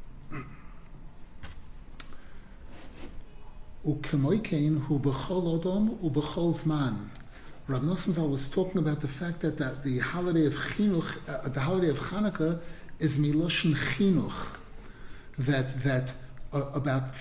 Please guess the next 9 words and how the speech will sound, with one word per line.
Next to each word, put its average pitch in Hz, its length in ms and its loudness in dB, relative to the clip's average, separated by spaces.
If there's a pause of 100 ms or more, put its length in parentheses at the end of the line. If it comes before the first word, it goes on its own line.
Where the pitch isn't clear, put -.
(160)
praising 180 640 4
Hashem, 170 640 4
the, 143 180 6
the 139 300 2
incredible 170 560 2
importance 175 600 0
of 131 160 -4
praising 170 480 2
Hashem, 196 640 2